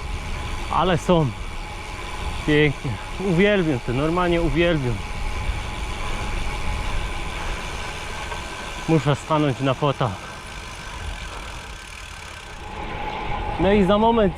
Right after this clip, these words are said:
skończy się fajna sielanka. Dojadziemy do czterdziestki piątki i tam już będzie więcej pewnie tirów. Trzeba się przebić,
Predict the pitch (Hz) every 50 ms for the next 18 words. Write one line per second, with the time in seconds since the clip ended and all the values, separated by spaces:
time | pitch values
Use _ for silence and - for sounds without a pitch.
0 | - - - 233 226 214 214 - 220 170 - 190 147 - 190 196 196 196 170 -
1 | - 190 185 208 208 208 190 - 208 202 196 196 180 147 - - - - - -
2 | - - - - - - - - - - - - - - - 131 151 170 170 175
3 | 160 170 190 196 190 165 165 165 - - - 190 175 156 156 202 190 - - -
4 | 190 165 - 208 214 220 208 - - - 214 214 202 - - - - - - -
5 | - - - - - - - - - - - - - - - - - - - -
6 | 185 190 196 196 196 196 185 180 151 127 - - - - - - - - - -
7 | - - - - - - - - - - - - - - - - - 196 190 185
8 | 190 185 156 147 175 160 170 170 151 175 180 170 - - 175 151 170 170 151 147
9 | 160 156 - - 202 202 185 180 175 170 156 - - - - - - - - -
10 | - - - - - - - - - - - - - - - - - - - -
11 | 190 180 170 - 185 - - 202 208 185 196 165